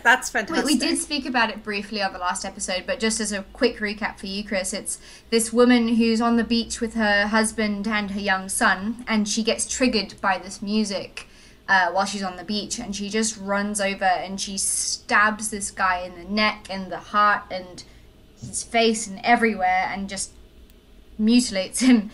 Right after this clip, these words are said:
Speaker 2: <laughs> until he dies. Uh, and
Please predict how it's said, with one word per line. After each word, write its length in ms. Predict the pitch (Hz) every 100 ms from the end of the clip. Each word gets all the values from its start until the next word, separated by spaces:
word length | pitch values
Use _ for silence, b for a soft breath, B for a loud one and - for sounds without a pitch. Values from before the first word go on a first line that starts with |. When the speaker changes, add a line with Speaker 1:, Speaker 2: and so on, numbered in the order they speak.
| -
Speaker 2:
<laughs> 140 | -
until 220 | 208 214
he 80 | 185
dies. 480 | 202 208 196 175 -
Uh, 360 | - 185 185 180 b b b b
and 400 | - 220 208 202